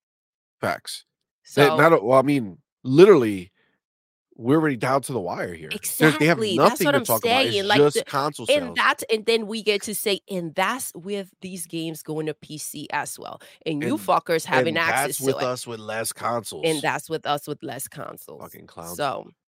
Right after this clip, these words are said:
Speaker 1: But thank you, my brother, for,
Speaker 2: Thank
Speaker 1: appreciate
Speaker 2: you,
Speaker 1: that.
Speaker 2: baby.
Speaker 1: The Furious One back to back with that
Speaker 2: Woo!
Speaker 1: two dollar super chat. Appreciate you, my man. Says,
Speaker 2: Thank you, baby.
Speaker 1: "The Xbox Series X S Hellblade two edition would sell consoles, question mark?"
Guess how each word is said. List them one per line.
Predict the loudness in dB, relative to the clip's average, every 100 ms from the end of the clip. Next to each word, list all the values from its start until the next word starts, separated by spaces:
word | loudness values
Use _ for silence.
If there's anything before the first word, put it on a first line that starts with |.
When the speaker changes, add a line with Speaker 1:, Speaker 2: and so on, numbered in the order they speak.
| _ -12
Speaker 1:
But | -10 -8
thank | -8 -8
you, |
my | -12
brother, | -12 -12
for, | -12 -14
Speaker 2:
Thank | -16
Speaker 1:
appreciate | -18 -6 -4 -4
Speaker 2:
you, |
Speaker 1:
that. | -8 -10
Speaker 2:
baby. | -12 -20 _ _ _ 2
Speaker 1:
The | 2
Furious | 2 -2 0 0 0
One | 2 2 6
back | 8 8 4
to | 0 0 0
back | 6 8 8 4
with | 0
that | 2
Speaker 2:
Woo! | 2
Speaker 1:
two | 0 -2 2
dollar | 4 2
super | 0 -4
chat. | -2
Appreciate | -2 -6 -6 -6
you, | -6
my |
man. | -4 -4 -4
Says, | -2 0
Speaker 2:
Thank | 0 0
you, |
baby. | -2 0 0 -4
Speaker 1:
"The | -2
Xbox | -2 -2 -8
Series | -6 -6 -6
X | -6 -6
S | -6 -6
Hellblade | -4 -4 -4 -6 -6
two | -10
edition | -8 -8 -8 -10
would | -10 -6
sell | -6 -6
consoles, | -6 -8 -8 -10 -12
question | -10 -10 -10 -10
mark?" | -12